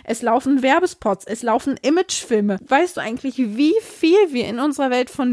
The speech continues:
Medien umgeben sind? Und zu denken, dass ich ich persönlich, die du gar nicht kennst, sondern deren, keine Ahnung, Vaginaschleimhaut du gerade mal dir eine Minute angeguckt hast, dir zu erschließen, dass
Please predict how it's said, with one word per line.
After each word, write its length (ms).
Medien 520
umgeben 600
sind? 560
Und 200
zu 160
denken, 680
dass 320
ich 420
ich 280
persönlich, 720
die 100
du 100
gar 260
nicht 180
kennst, 420
sondern 280
deren, 480
keine 260
Ahnung, 240
Vaginaschleimhaut 1080
du 80
gerade 300
mal 260
dir 200
eine 180
Minute 440
angeguckt 520
hast, 280
dir 380
zu 180
erschließen, 800
dass 300